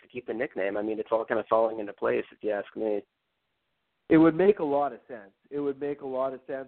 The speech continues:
Speaker 2: for the U F C. It would make a lot of sense for me. Uh, the fight will sell. Um, Al, I won't really have to even do anything. Al will sell the shit out of the fight because he's just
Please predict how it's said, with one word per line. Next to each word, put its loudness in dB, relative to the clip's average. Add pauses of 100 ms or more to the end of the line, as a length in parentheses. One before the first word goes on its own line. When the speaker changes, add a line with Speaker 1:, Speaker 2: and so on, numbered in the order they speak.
(120)
Speaker 2:
for -12
the -14
U -6
F -4 (160)
C. -10
It -6
would -8
make -8
a -12
lot -4
of -14
sense -12 (100)
for -14
me. -6
Uh, 0 (340)
the -12 (100)
fight 0
will -8
sell. -4 (380)
Um, -10 (800)
Al, 0 (460)
I 4
won't 0
really -2
have -10
to -20
even -16 (100)
do -6
anything. -12
Al 8
will 6
sell 4
the -2 (120)
shit -4
out -2
of -10
the -14
fight -12
because -14 (100)
he's -4 (100)
just 4